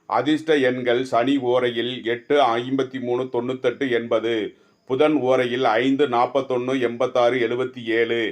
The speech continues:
அதிர்ஷ்ட நிறம் நீலம், பச்சை. அதிர்ஷ்ட வழிபாடு ஆஞ்சநேயர் பெருமாள். மேசராசிக்கு கொடுக்கும் பலன்கள்.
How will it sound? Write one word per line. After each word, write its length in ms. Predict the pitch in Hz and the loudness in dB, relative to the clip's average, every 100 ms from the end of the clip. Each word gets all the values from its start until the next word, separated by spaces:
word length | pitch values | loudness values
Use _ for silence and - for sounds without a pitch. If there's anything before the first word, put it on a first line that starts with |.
| - _ _ - | -8 _ _ -4
அதிர்ஷ்ட 460 | 120 151 160 156 | 0 0 0 0
நிறம் 380 | 139 123 135 135 | 2 2 2 0
நீலம், 480 | 120 131 131 131 135 | -2 0 2 0 2
பச்சை. 420 | 120 - 120 120 104 - _ _ | -2 0 -2 -2 -4 -14 _ _
அதிர்ஷ்ட 460 | - 131 156 156 160 | -2 0 0 0 2
வழிபாடு 540 | 127 131 123 120 131 | 2 2 2 2 4
ஆஞ்சநேயர் 760 | 123 120 127 139 123 123 139 135 | 4 2 0 -2 0 2 0 0
பெருமாள். 640 | 117 117 117 117 110 87 - - _ _ _ _ 107 | -2 0 0 2 0 -4 -12 -20 _ _ _ _ -2
மேசராசிக்கு 840 | 127 160 165 147 139 139 131 143 139 | 2 2 4 4 4 2 -2 -4 -2
கொடுக்கும் 460 | 127 120 131 135 | -2 0 -2 0
பலன்கள். 540 | 127 120 120 117 120 | 2 2 0 0 2